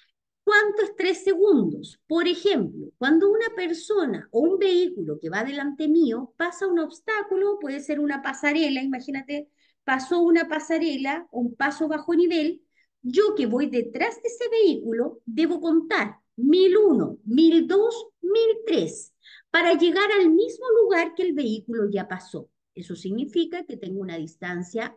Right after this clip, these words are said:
de tres segundos con el vehículo que va delante mío. Esa es la distancia de seguridad. Tenemos aquí, hemos llegado al final, aquí está la normativa legal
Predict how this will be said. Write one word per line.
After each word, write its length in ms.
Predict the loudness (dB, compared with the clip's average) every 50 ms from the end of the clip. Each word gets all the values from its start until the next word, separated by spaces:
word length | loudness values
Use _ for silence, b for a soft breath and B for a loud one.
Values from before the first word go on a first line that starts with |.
| _
de 260 | _ -10 -4 -4 -4 -4
tres 300 | -4 -8 -10 -10 -10 -10
segundos 520 | -10 -8 -6 -4 -4 -4 -4 -6 -8 -6
con 160 | -4 -2 0
el 100 | 0 0
vehículo 520 | 0 -2 -4 -6 -8 -10 -8 -6 -6 -6 -4
que 120 | -6 -8
va 360 | -6 -6 -8 -8 -8 -12 _ _ _ _ _
delante 500 | -10 -6 -6 -4 -4 -4 -6 -8 -10 -10
mío. 280 | -8 -6 -6 -6 -8 -8 -12 -20 _ _ _ _ _ _ _
Esa 200 | -16 -10 -8 -8
es 60 | -6 -6
la 140 | -6 -6
distancia 480 | -6 -8 -8 -8 -8 -8 -8 -8 -10 -10
de 100 | -10 -10
seguridad. 480 | -10 -10 -12 -12 -12 -12 -14 -14 -16 -16 _ _ _ _ _ _ _ -20 -20 -20 _ _ _ _ _ _ _ _ _ _ _ _ b b b b _ _ _ _
Tenemos 360 | _ 2 2 2 2 2 0 0
aquí, 400 | 0 2 2 2 2 0 -2 -8 -16 _ _ _
hemos 260 | -8 -6 -6 -4 -4 -6
llegado 260 | -6 -4 -4 -2 -2
al 120 | -2 0
final, 440 | 2 2 2 4 2 0 -2 -6 -12 _ _ _ _
aquí 220 | -16 -14 -12 -14
está 260 | -16 -14 _ -6 -4 -2
la 100 | -2 -2
normativa 600 | -2 -2 -4 -4 -6 -6 -6 -8 -6 -4 -2 -2
legal 500 | -2 -2 0 0 0 0 -2 -4 -8